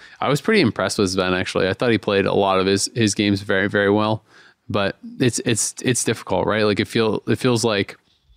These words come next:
Afro, I just think his team relies so much on him for success. Vulcan, I think, was, like, the best all around and most consistent. And then three, I thought arguably there was a lot of people. I even thought Biofrost, even though he's on an awful team,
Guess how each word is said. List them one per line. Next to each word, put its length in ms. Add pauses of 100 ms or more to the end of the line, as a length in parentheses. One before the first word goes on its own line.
(540)
Afro, 640 (440)
I 100
just 140
think 120
his 100
team 180
relies 360
so 240
much 200
on 140
him 60
for 120
success. 560 (220)
Vulcan, 300
I 40
think, 200
was, 120
like, 140
the 80
best 240
all 160
around 240
and 80
most 220
consistent. 600 (460)
And 100
then 160
three, 520
I 80
thought 280
arguably 460
there 80
was 100
a 40
lot 140
of 60
people. 380
I 80
even 140
thought 320
Biofrost, 460
even 160
though 60
he's 120
on 100
an 60
awful 260
team, 300